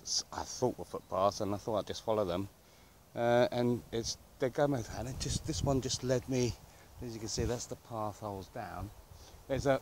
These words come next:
the main road towards the main reservoir sort of area, but I just walked down this path and just came across this lovely little spot. And, uh, there's, I don't know if there's fish or anything else in there, but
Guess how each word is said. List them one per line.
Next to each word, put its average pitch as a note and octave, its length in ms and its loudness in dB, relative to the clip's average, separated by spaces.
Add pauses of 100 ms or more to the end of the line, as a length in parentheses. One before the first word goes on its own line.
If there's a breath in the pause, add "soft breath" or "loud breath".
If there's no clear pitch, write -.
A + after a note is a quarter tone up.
the A#2+ 80 2
main C3 360 8
road A2 320 10
towards A2+ 400 2
the A2+ 120 4
main A2 280 6
reservoir F2 600 8
sort F#2+ 220 -2
of F#2 120 -2
area, F#2+ 460 4 (440 loud breath)
but C3+ 140 4
I D3+ 140 4
just C#3+ 240 0
walked C#3 140 2
down A#2 140 4
this A#2 140 -2
path G2+ 300 -6
and G2 160 -12
just - 160 -20
came G2 120 -10
across E2+ 280 -10
this - 160 -8
lovely D#2+ 320 -6
little D2+ 160 -8
spot. E2 340 -6 (1900)
And, F#2+ 460 -4
uh, F#2+ 160 -2 (960)
there's, D3+ 240 -8
I A#2+ 140 -8
don't A#3+ 160 -2
know G#3+ 60 0
if - 100 -4
there's F#3 140 -4
fish - 380 -2
or F#2 200 2
anything G2+ 340 0
else G2+ 220 0
in G#2 180 2
there, E2 160 -2
but F#2 160 -6